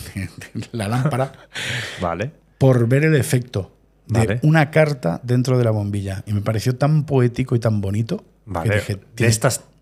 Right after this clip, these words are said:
Speaker 2: entiendo que de estas transparentes.
Speaker 1: de tipo Edison,
Speaker 2: Pero
Speaker 1: de estas,
Speaker 2: transparentes.
Speaker 1: sí, sí, sí, transparentes,
Speaker 2: Ajá.
Speaker 1: claro. Y metí la carta dentro y dije,
Speaker 2: Claro.
Speaker 1: "Hola, qué guapo queda esto".
Speaker 2: Claro.
Speaker 1: Esto, esto es un efectazo.
Speaker 2: Queda muy bonito.
Speaker 1: Esto es un efectazo. Entonces al final desarrollé otro sistema,
Speaker 2: Ujú.
Speaker 1: desarrollé, el final es otro.
Speaker 2: Ujú.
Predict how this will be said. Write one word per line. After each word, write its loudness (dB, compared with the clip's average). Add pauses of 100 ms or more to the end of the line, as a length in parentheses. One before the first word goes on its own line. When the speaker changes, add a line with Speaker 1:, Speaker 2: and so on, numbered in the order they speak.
(120)
Speaker 2:
entiendo 2
que 2
de 4
estas 0
transparentes. 0
Speaker 1:
de -2
tipo 4
Edison, 0 (240)
Speaker 2:
Pero 4
Speaker 1:
de 4
estas, 2
Speaker 2:
transparentes. 2
Speaker 1:
sí, -4
sí, -4
sí, -6
transparentes, -4
Speaker 2:
Ajá. -4
Speaker 1:
claro. -4 (800)
Y 4
metí 4
la 6
carta 0
dentro -2
y 0
dije, -4
Speaker 2:
Claro. -20
Speaker 1:
"Hola, -8
qué -4
guapo -4
queda -2
esto". -4
Speaker 2:
Claro. -8
Speaker 1:
Esto, 0
esto -2
es -2
un 0
efectazo. -4
Speaker 2:
Queda -2
muy -10
bonito. -14
Speaker 1:
Esto -12
es -4
un -2
efectazo. -8
Entonces -2
al 8
final 2
desarrollé 2
otro 2
sistema, 0
Speaker 2:
Ujú. 4
Speaker 1:
desarrollé, -2
el 0
final -2
es -2
otro. -2
Speaker 2:
Ujú. -4